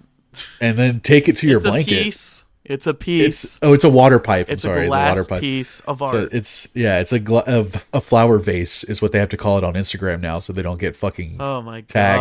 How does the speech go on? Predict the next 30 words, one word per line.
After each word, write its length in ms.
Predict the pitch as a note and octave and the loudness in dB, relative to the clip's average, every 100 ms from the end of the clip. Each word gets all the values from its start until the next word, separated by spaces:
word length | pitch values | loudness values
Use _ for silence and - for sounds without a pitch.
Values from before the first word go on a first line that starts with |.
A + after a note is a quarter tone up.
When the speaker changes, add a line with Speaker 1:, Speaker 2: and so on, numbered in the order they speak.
| A#2+ | 0
Speaker 2:
God. 100 | F2 | -2
Speaker 1:
or 20 | |
whatever. 460 | E2 D#2+ D#2 D#2+ F2+ - - - - _ | -4 -4 -6 -6 -8 -12 -20 -20 -20 _
Uh, 340 | A#2+ A#2 A2+ A2 | 2 4 6 6
but 160 | C3 F3+ | 6 6
then, 120 | G#3+ | 6
yeah, 320 | D4 C#4 A3 | 4 4 2
I 140 | G3+ F#3+ | 2 2
mean, 200 | F#3+ E3+ | 2 0
like, 360 | D#3 D#3+ - _ - | 2 2 2 _ 2
honestly, 440 | E3 F3 D3+ C3 | 4 4 6 6
I 80 | A#2+ | 8
would 140 | C#3 | 6
think 160 | C3+ C#3 | 4 0
if 140 | A#2+ | 0
you 160 | A2+ C3 | 2 4
love 240 | A2+ A2 | 4 4
ska 320 | - - G2 G#2 | 2 -2 -2 -2
music 380 | B2+ B2+ D3 C#3 | -4 -4 -4 -2
live, 340 | C#3 D3+ C3 | -2 -2 -2
you 100 | A2 | -2
might 460 | G2+ G#2 G#2+ A2 - | -2 0 0 0 -4
love 340 | G#2+ G2+ F#2+ | -6 -4 -4
reggae 360 | E2 F2+ G2+ A2 | -4 -4 -2 0
live. 240 | A#2 A#2+ | 2 0
It 140 | G2 - | -2 -4
doesn't 220 | A#2 B2+ | -2 0
have 140 | B2 G#2+ | 0 -2
the 120 | F#2 | -4
energy 500 | G2 G#2+ C3+ E3+ | -4 -4 -4 -8